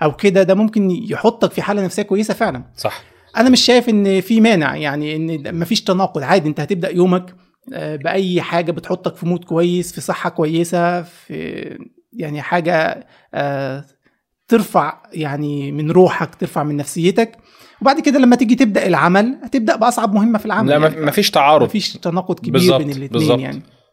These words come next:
Speaker 2: صحيح. هو في
Speaker 1: مهم.
Speaker 2: الغالب ال-، المهمة الأولانية أو الانتصار الأول <clears throat> بيبقى حاجة روتينية، يعني حاجة بتعملها كل يوم، يمكن بشكل، آه، ما فيهوش تركيز كبير قوي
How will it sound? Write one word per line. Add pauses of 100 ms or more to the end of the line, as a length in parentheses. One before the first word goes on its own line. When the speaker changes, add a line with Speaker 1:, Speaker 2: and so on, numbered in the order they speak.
(260)
Speaker 2:
صحيح. (220)
هو
في
Speaker 1:
مهم.
Speaker 2:
الغالب
ال-،
المهمة
الأولانية
أو
الانتصار
الأول (520)
<clears throat>
بيبقى
حاجة
روتينية،
يعني
حاجة
بتعملها
كل
يوم،
يمكن
بشكل،
آه، (680)
ما
فيهوش
تركيز
كبير
قوي